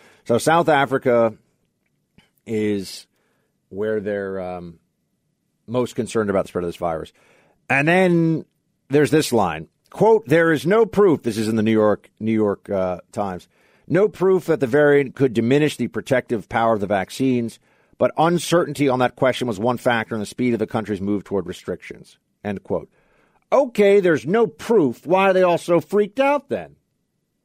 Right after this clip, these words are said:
Why are they all so freaked out? Well, because there's a, <clears throat> a high level of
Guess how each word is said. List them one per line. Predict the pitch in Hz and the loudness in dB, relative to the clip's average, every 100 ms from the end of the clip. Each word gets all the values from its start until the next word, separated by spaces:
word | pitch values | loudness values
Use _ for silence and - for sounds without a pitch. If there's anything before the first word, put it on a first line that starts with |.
| _ _ _ _ | _ _ _ _
Why | - 135 | -8 -4
are | |
they | 139 | -2
all | 127 | -2
so | 123 | -6
freaked | 117 117 117 | -8 -8 -6
out? | 110 | -4
Well, | 120 | -4
because | 123 139 127 | -4 -4 -2
there's | 135 131 123 | -2 -2 0
a, | 127 120 - _ - | -2 -2 -6 _ -20
<clears throat> | - - - _ _ _ _ _ _ _ _ _ - | -20 -20 -20 _ _ _ _ _ _ _ _ _ -6
a | 123 120 113 - _ _ _ _ _ | 0 0 0 -4 _ _ _ _ _
high | - 160 190 202 | -4 0 2 2
level | 190 170 170 160 160 | 4 4 4 2 2
of | 123 120 117 110 - | 2 4 4 0 -6